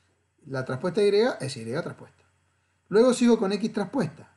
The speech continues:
La traspuesta de X traspuesta traspuesta una traspuesta era igual, ¿se acuerdan? La variable original. O sea que la traspuesta de X traspuesta es igual a X.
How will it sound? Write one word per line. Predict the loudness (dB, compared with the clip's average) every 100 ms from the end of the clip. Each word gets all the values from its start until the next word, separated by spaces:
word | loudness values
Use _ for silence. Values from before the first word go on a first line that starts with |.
| -12
La | -10
traspuesta | -8 -8 -2 -2 -2 -10 -20 _ _ _ -6
de | 0
X | 0 0
traspuesta | -2 -2 -2 -2 -4 -8 -12 _ _ _ _ _ -20
traspuesta | -18 -12 -8
una | -8
traspuesta | -6 -8 -8 -6
era | -4
igual, | -6 -8
¿se | -14
acuerdan? | -16 -12 -10 -10
La | -12
variable | -16 -12 -10
original. | -8 -6 -8 -10
O | -14
sea | -10
que | -4 -4
la | -4
traspuesta | -8 -10 -8 -8 -4
de | -4
X | -6
traspuesta | -8 -6 -4 -4
es | -8
igual | -8 -4
a | -4
X. | -4 -10 -20 _